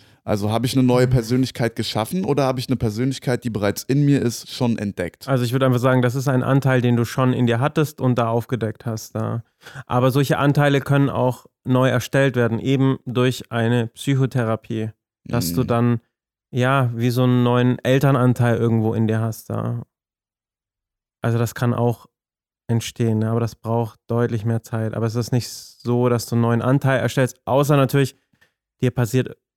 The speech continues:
Speaker 2: irgendein heftiges Ereignis, ja.
Speaker 1: Mhm.
Speaker 2: Ähm, sowohl im, im positiven als auch im negativen Sinne. Also du wirst überfallen, da können ganz schnell neue Anteile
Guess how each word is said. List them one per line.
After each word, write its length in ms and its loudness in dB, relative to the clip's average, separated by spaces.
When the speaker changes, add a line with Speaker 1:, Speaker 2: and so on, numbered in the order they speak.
Speaker 2:
irgendein 500 0
heftiges 680 0
Ereignis, 540 -4
ja. 240 -2
Speaker 1:
Mhm. 340 -8
Speaker 2:
Ähm, 1300 -6
sowohl 420 0
im, 340 0
im 440 -2
positiven 640 0
als 220 -2
auch 120 0
im 100 2
negativen 420 2
Sinne. 200 0
Also 140 0
du 80 -2
wirst 140 -4
überfallen, 540 0
da 100 2
können 200 0
ganz 200 2
schnell 240 0
neue 280 2
Anteile 520 0